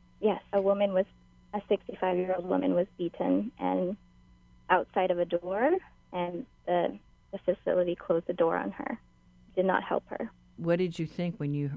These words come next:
Speaker 2: when you heard about that?
Speaker 1: You know, when you see something like that, no matter what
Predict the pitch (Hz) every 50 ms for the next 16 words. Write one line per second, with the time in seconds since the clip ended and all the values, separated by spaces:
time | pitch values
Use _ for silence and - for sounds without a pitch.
0 | - - - 147 147 147 143 143 135 143 143 139 135 135 135 139 - 151 139 135
1 | 135 139 147 - - - - - - 240 247 240 233 233 233 240 240 240 233 -
2 | - 240 240 - 254 247 247 262 262 254 240 226 220 - - 180 180 185 190 214
3 | 233 - - _ - - - - - - - - - - - - - - - -
4 | - - - 220 226 226 240 247 254 277 285 277 254 -